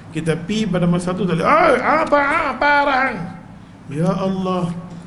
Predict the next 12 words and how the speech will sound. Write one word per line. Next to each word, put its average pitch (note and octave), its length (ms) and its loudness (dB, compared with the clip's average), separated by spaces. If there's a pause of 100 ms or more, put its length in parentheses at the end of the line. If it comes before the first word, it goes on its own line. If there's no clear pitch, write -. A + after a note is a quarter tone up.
(240)
Selalu F#3+ 480 0
macam E3+ 160 4
tu E3+ 80 4
majlis E3+ 280 6
syariah F3+ 400 4
kat F3 160 2
luar. F#3 200 2
"Mailah C#4 320 4
semayang, C#4+ 400 2
weh, D#4 80 4
abang, C4 320 2
eh." C4+ 360 -2